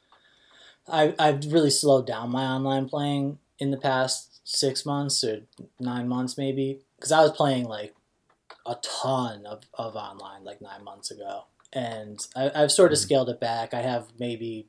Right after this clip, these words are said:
Speaker 1: I don't know, fifteen trophies in the current format, but, uh, the current draft format. But, uh, I was, I was going a little, a little ham, like, last summer, but I think, uh,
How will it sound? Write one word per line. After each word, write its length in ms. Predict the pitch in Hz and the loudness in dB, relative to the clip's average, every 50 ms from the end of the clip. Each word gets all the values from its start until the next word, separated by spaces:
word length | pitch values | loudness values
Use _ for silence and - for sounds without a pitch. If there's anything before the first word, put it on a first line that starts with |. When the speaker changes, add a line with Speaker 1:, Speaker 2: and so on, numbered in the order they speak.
| _ _ _ _ _ _ _ _ - | _ _ _ _ _ _ _ _ -12
Speaker 1:
I 140 | 110 107 | -12 -10
don't 100 | 110 104 | -10 -12
know, 140 | 101 98 107 | -12 -14 -16
fifteen 460 | - - 131 123 - - 135 127 123 | -10 -8 -8 -8 -6 -6 -4 -4 -4
trophies 500 | 120 - 139 123 123 120 - 123 123 120 | -2 -2 -4 -4 -4 -4 -4 -6 -4 -4
in 60 | 123 123 | -6 -6
the 60 | 120 | -6
current 280 | - 135 127 123 120 | -4 -4 -4 -4 -4
format, 400 | - 131 123 123 131 127 127 123 - _ _ _ _ _ _ _ _ _ | -4 -4 -4 -2 -2 -4 -6 -6 -10 _ _ _ _ _ _ _ _ _
but, 380 | 123 117 113 104 104 98 - _ _ _ | -8 -6 -6 -4 -6 -8 -12 _ _ _
uh, 320 | - 117 104 101 85 95 | -10 -8 -8 -8 -10 -12
the 120 | 98 - 120 | -12 -12 -6
current 260 | - 151 135 117 104 | -4 -4 -4 -4 -6
draft 280 | - 110 107 107 - - | -8 -10 -10 -10 -10 -8
format. 400 | 135 127 123 131 127 127 123 - _ _ _ _ _ _ _ _ _ _ _ _ _ _ _ _ _ _ _ | -6 -4 -4 -2 -4 -4 -6 -8 _ _ _ _ _ _ _ _ _ _ _ _ _ _ _ _ _ _ _
But, 400 | 139 123 135 127 117 110 104 - _ _ _ - | -6 -2 -2 -2 -2 -2 -8 -12 _ _ _ -6
uh, 340 | 135 123 110 101 - - - - | -6 -4 -4 -8 -10 -14 -8 0
I 120 | 139 143 | 0 2
was, 380 | 139 135 127 123 - - - - - _ _ _ _ _ _ _ _ _ _ _ _ _ _ _ | 2 2 4 4 4 2 2 -4 -12 _ _ _ _ _ _ _ _ _ _ _ _ _ _ _
I 100 | - 156 | 2 4
was 100 | 151 151 | 4 4
going 280 | 151 175 165 151 135 131 | 4 4 4 4 2 0
a 40 | 127 | 0
little, 460 | 127 131 127 120 117 113 110 - _ _ _ | 0 0 -2 -2 -4 -6 -8 -14 _ _ _
a 60 | - | -2
little 240 | 135 131 127 120 120 | -2 0 0 -2 -4
ham, 480 | - - 139 123 117 113 107 107 107 _ _ | -4 -6 -6 -8 -8 -10 -12 -14 -18 _ _
like, 180 | - 120 113 - | -12 -12 -10 -8
last 280 | 113 104 98 98 - - | -10 -10 -8 -6 -6 -6
summer, 320 | 113 107 104 101 98 98 95 | -6 -8 -12 -16 -18 -18 -16
but 280 | 101 101 - - _ _ _ _ _ _ _ _ _ _ _ _ | -14 -14 -14 -14 _ _ _ _ _ _ _ _ _ _ _ _
I 160 | 123 131 127 | -6 -6 -4
think, 380 | - - - 165 156 160 143 - | -4 -4 -6 -4 -4 -4 0 2
uh, 440 | 151 139 131 123 120 117 113 113 | 4 4 4 2 0 -2 -4 -6